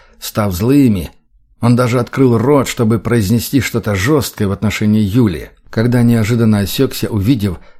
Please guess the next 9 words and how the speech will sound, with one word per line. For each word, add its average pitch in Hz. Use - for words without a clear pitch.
как -
Юля 127
вырвала 110
из 110
безвольных 110
рук 110
больного 107
трейдера 104
оружие 90